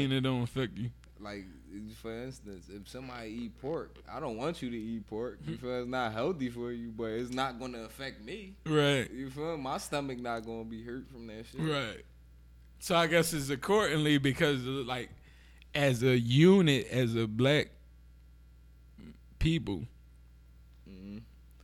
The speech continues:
Speaker 1: now if you went to go rob a bank, that's gonna affect me.
Speaker 2: What, with your bread in there? <laughs>
Speaker 1: Just 'cause I'm black and you did it.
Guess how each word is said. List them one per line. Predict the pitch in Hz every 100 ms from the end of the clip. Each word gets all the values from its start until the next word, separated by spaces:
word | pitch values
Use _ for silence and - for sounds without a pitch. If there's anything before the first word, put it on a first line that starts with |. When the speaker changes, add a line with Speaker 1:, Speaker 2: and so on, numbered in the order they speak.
| - - -
Speaker 1:
now | 127 120
if | 117 113
you | 113 143
went | 143 131 101
to | 110
go | 117 110
rob | 110 113 98
a | 69
bank, | 69 110 98 -
that's | - 98 -
gonna | 95 85 62
affect | - 127 -
me. | - 85 71 - - - - - - - - - - - - - - - - - - - - - -
Speaker 2:
What, | 98
with | 87 87
your | 87
bread | 85 107 113 110
in | 107
there? | 113 110 113 - -
<laughs> | 165 147 - - - -
Speaker 1:
Just | 127 -
'cause | 135 113
I'm | 92 87
black | 82 82 67 - - - - - - -
and |
you | 127 127 131
did | 120 120
it. | -